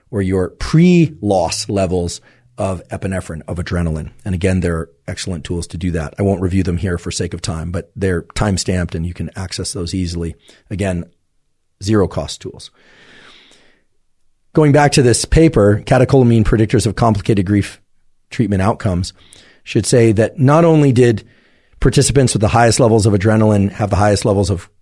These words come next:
complicated grief symptoms post-treatment, but the predictive relationship between these two things, adrenaline and complicated grief,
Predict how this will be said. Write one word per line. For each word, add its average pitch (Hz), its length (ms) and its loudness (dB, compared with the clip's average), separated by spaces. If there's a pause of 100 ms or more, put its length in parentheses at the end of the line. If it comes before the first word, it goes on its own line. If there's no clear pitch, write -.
(180)
complicated 95 480 -2
grief 123 200 2
symptoms 92 400 -2
post-treatment, 117 720 -2 (460)
but 117 340 0 (1120)
the 131 80 2
predictive 160 520 4
relationship 131 640 4
between 131 440 2
these 113 220 2
two 110 160 0
things, 92 320 -2
adrenaline 117 520 4
and 98 100 2
complicated 98 440 0
grief, 104 300 0